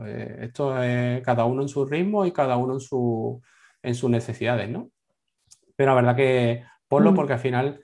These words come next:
Speaker 1: Eh, oye, siempre sienta bien de, oye, pues, si has cumplido un entrenamiento, el toquecito en la espalda, ¿no? El decir, "Oye,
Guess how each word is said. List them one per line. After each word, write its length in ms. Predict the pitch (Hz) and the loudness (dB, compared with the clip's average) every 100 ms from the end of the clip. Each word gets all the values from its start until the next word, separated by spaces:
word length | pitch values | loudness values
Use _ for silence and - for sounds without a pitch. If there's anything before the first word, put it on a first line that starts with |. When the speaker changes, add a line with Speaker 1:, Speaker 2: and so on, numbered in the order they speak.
| _ _ - | _ _ -10
Speaker 1:
Eh, 640 | - - 120 117 110 113 | -8 -6 -4 -4 -4 -4
oye, 160 | 127 127 | -2 -2
siempre 220 | 147 147 | -4 -8
sienta 360 | - 139 135 120 | -6 -6 -4 -2
bien 540 | 123 123 117 120 123 | 0 0 -2 -4 -8
de, 340 | 120 117 113 120 | -6 -6 -6 -8
oye, 220 | 127 135 | -8 -10
pues, 340 | - 120 107 | -8 -8 -8
si 120 | - 117 | -4 -4
has 140 | 123 | -4
cumplido 260 | 131 120 104 | -6 -4 -4
un 40 | |
entrenamiento, 340 | 107 104 123 110 | -2 -4 -4 -4
el 60 | |
toquecito 360 | 107 101 120 113 | -6 -6 -8 -8
en 40 | |
la 40 | 101 | -6
espalda, 340 | - 131 101 | -4 -4 -4
¿no? 200 | 117 135 | -6 -8
El 340 | 123 113 113 110 | -8 -8 -10 -12
decir, 220 | - 101 | -12 -8
"Oye, 300 | 113 104 | -8 -8